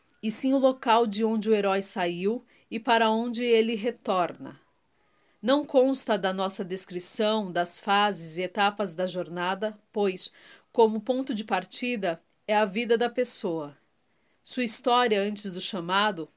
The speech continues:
esse ponto de origem de cada uma das entrevistadas, é rapidamente descrito no início de sua história. Como ponto de chegada, o mundo cotidiano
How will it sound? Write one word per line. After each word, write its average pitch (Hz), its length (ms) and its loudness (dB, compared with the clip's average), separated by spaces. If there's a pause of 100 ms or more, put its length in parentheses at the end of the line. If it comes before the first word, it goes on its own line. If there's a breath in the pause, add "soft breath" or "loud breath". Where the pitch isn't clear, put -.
(120)
esse 190 240 -6
ponto 214 340 -6
de 180 140 -6
origem 180 540 -2
de 175 120 -12
cada 214 400 0
uma 196 180 -2
das 180 200 -4
entrevistadas, 175 1000 -2 (440 soft breath)
é 214 80 0
rapidamente 240 720 -2
descrito 254 640 -4
no 247 100 -4
início 240 460 -2
de 214 120 -6
sua 254 220 -6
história. 151 640 -6 (1040)
Como 214 320 2
ponto 247 380 -4
de 175 100 -10
chegada, 180 720 -2 (180)
o 220 100 -4
mundo 254 340 -2
cotidiano 208 960 -2